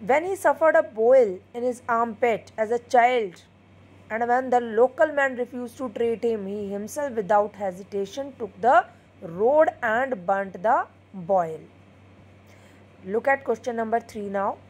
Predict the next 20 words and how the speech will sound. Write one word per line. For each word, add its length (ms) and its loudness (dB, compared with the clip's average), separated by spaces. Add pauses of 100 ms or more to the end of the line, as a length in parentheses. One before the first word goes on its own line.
(540)
What 240 4
is 140 -6
the 80 0
major 320 -2
contribution 800 -6
of 140 -6
Sardar 460 0
Patel 440 -8
to 160 -10
India's 460 -2
freedom? 460 -8 (600)
What 180 -4
was 160 -2
his 140 -2
contribution? 800 -4 (580)
His 160 -6
contribution 760 -6
was 360 0 (360)
that 260 2
he 160 -10